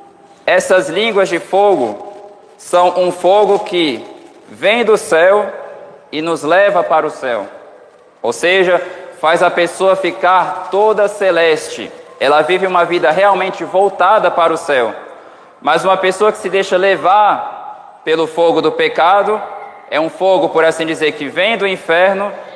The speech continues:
e leva para o inferno, que faz a pessoa ficar toda terrestre, por assim dizer. Um segundo elemento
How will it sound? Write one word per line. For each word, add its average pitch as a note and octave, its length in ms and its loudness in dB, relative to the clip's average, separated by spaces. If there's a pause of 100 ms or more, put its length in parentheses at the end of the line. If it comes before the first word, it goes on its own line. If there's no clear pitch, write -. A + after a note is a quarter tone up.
e D#3+ 120 -6
leva F#3 400 2
para E3 220 0
o - 20 -2
inferno, B2 580 -2 (380)
que C3 100 -8
faz D#3 280 0
a E3+ 60 2
pessoa D#3+ 340 0
ficar E3+ 580 -2
toda F#3 400 2
terrestre, D#3 880 0 (120)
por C3 120 -2
assim C3 240 -2
dizer. A2+ 360 -6 (2000)
Um D4+ 100 -2
segundo A3+ 340 0
elemento G#3+ 600 0